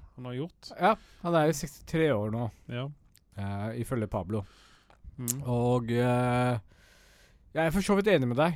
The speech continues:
Speaker 2: Eh, det er liksom litt opp og ned,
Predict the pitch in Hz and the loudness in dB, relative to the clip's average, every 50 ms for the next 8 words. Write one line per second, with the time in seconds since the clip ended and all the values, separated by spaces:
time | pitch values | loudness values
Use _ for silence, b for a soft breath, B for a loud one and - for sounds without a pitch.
0 | 131 - - 143 139 139 139 139 139 139 139 135 135 135 135 135 131 135 135 127 | -4 -8 -8 -6 -2 -2 0 0 0 -2 -2 -2 -2 -4 -4 -6 -6 -8 -10 -12
1 | - - - - - - - - - - - - - - 110 - - - - 127 | -12 -14 -16 -18 -18 -20 -20 -20 -20 -20 -20 -18 -16 -16 -16 -18 -20 -20 -14 -8
2 | 127 127 139 139 135 135 - 156 147 147 143 143 - 131 127 - - - 151 147 | -4 0 2 2 2 0 0 -2 -2 -2 -2 -4 -6 -10 -10 -8 -4 -2 -2 0
3 | 139 135 156 175 | 0 0 -2 -2